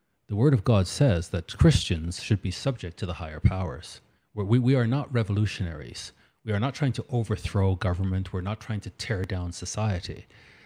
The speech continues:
That's not what Christians do. That's not what Jesus taught. That's not what his, his, uh, his apostles taught. There is no power but of God.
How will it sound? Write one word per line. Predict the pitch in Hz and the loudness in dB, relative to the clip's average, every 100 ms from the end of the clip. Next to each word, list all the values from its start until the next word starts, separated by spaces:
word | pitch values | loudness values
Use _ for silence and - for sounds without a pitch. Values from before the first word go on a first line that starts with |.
| _ | _
That's | 95 - | -6 0
not | 113 117 | 0 0
what | 98 | -2
Christians | - 104 - 87 85 | -2 -2 -2 -6 -8
do. | - 98 | 0 2
That's | 98 - | 4 2
not | 107 | 0
what | 90 | 0
Jesus | - 98 87 78 | 0 -2 -2 -8
taught. | - 110 82 | -2 -2 -2
That's | - 90 | -4 -2
not | 110 | 0
what | 104 | 0
his, | 95 87 | -2 -2
his, | 104 95 - | 0 0 0
uh, | 90 87 90 | -2 -2 -4
his | - 98 | -6 -4
apostles | - 120 - 85 | 0 0 0 -4
taught. | - 87 69 - - - - - - - _ _ | -8 -8 -8 -14 -20 -20 -20 -20 -20 -20 _ _
There | 117 107 | 2 4
is | 95 | 4
no | 107 139 185 | 2 4 6
power | - - 160 104 80 85 | 6 6 2 -2 -2 -6
but | - 98 | 0 2
of | 90 | 2
God. | - 107 82 67 - | 2 0 0 -2 -2